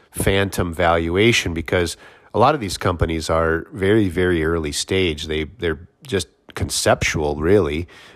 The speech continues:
Um, they haven't really sold anything. They don't have a customer base. There's not a whole lot there to these companies.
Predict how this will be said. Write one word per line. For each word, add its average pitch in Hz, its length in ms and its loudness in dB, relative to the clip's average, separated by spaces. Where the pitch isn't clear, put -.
Um, 76 280 -4
they 82 140 -2
haven't 98 260 0
really 85 460 0
sold 92 440 0
anything. 87 320 -2
They 82 80 0
don't 82 80 0
have 78 100 -2
a 69 60 -4
customer 104 480 0
base. 85 320 0
There's - 340 -6
not 117 220 2
a 90 60 2
whole 107 340 2
lot 85 380 2
there 87 440 2
to 107 380 -4
these 76 240 -6
companies. 71 540 -6